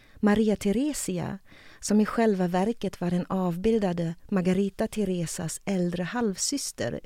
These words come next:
ur kungens första äktenskap. Denna felattribuering rättades så småningom till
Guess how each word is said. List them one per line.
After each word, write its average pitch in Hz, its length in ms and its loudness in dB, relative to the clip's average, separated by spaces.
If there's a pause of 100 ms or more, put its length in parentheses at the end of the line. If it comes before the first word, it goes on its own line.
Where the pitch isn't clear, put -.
(240)
ur 180 100 -2
kungens 180 480 -2
första - 360 -4
äktenskap. - 800 -8 (680)
Denna 262 300 4
felattribuering 185 1400 0
rättades 208 480 0
så 214 100 0
småningom 196 540 2
till 190 440 -4